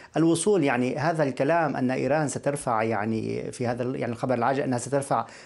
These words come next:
نسبة التخصيب إلى ستين في المائة، هو لا يتم بين ليلة وضحاها، يعني يحتاج إلى وقت طويل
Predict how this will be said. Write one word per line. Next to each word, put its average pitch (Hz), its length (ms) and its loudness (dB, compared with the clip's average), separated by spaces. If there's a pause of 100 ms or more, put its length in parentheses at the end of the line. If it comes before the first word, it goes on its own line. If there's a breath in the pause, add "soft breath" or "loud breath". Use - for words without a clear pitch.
(140 loud breath)
نسبة 143 300 2
التخصيب 139 340 2
إلى 143 80 6
ستين 151 220 2
في 156 80 -2
المائة، 156 220 2
هو 170 160 6
لا 185 140 6
يتم 202 340 6
بين 170 180 6
ليلة 180 220 6
وضحاها، 151 500 4
يعني 117 240 4
يحتاج 143 300 0
إلى 135 140 2
وقت 156 160 0
طويل 147 560 2